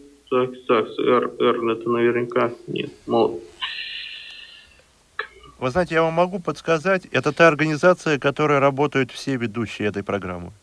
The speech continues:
Speaker 1: Я, я, я в курсе, я в курсе, я лажу на сайте у вас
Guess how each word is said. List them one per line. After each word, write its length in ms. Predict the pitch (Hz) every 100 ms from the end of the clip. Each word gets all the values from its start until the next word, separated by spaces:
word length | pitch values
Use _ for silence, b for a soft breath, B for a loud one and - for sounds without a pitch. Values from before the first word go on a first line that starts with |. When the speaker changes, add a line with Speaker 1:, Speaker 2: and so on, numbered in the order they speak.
| -
Speaker 1:
Я, 160 | 151 170
я, 180 | 185 214
я 180 | 233
в 140 | 233 -
курсе, 560 | 285 277 196 - 127 120
я 160 | 202
в 120 | 208 -
курсе, 340 | - 226 208 190
я 100 | 175
лажу 360 | 170 180 180 160
на 160 | 151
сайте 460 | 147 165 202 202 165
у 60 | 156
вас 160 | 143